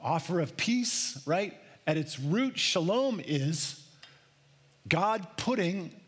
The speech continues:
all things back the way they should be. That is going to happen in this world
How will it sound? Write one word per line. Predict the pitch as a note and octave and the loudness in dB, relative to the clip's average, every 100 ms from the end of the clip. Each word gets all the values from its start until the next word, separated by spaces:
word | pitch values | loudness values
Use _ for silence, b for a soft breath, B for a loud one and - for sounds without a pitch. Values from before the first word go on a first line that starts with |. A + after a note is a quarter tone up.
| - _ _ | -20 _ _
all | G3 A#3 B3+ - | 0 2 2 2
things | A#3 A#3+ A3+ D#3+ | 0 0 0 0
back | C3 G3 E3 - | 0 0 -2 -4
the | E3 | 0
way | D#3+ F#3 | 2 2
they | G3 F#3+ | 0 0
should | - A#3 A3 | 0 -2 0
be. | A#3+ D4 B3+ - - - - _ _ _ _ _ _ _ _ _ _ _ _ _ _ _ _ _ _ _ _ _ _ _ - | 0 2 -2 -6 -20 -20 -20 _ _ _ _ _ _ _ _ _ _ _ _ _ _ _ _ _ _ _ _ _ _ _ 0
That | F3+ G#3+ | 2 2
is | A#3+ D3+ | 0 0
going | C#3+ A#3 C4+ C4 | 2 2 2 2
to | A3 | 2
happen | F3+ E3+ E3 E3 | 2 0 0 0
in | G#3 | 2
this | A3 - | 0 0
world | E3+ E3 | 2 0